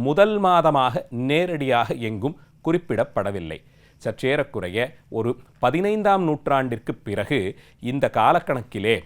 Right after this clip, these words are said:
நாம் இன்றைக்கு அனுஷ்டிக்கக்கூடிய சித்திரை மாதம்தான்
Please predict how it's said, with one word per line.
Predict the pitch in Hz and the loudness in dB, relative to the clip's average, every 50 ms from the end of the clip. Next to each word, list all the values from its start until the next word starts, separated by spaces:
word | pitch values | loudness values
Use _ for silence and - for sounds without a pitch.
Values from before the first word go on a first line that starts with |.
| - - - | -12 -18 -10
நாம் | 117 113 117 120 120 110 120 | -4 -2 -2 -2 -2 -2 -4
இன்றைக்கு | 135 - 165 156 - - 147 - | -2 -2 -2 -4 -4 -4 -6 -4
அனுஷ்டிக்கக்கூடிய | 120 131 131 - - 139 - 131 113 - - 101 92 87 87 104 127 147 151 - - - - _ - | -4 -4 -4 -4 -4 -4 -2 -4 -6 -4 -6 -8 -8 -4 0 4 4 4 4 0 -8 -20 -20 _ -8
சித்திரை | - 165 - - 214 208 196 190 180 | -8 -4 0 2 4 4 4 4 4
மாதம்தான் | 170 165 156 151 147 147 139 143 143 160 180 | 4 2 2 2 0 0 2 2 2 2 2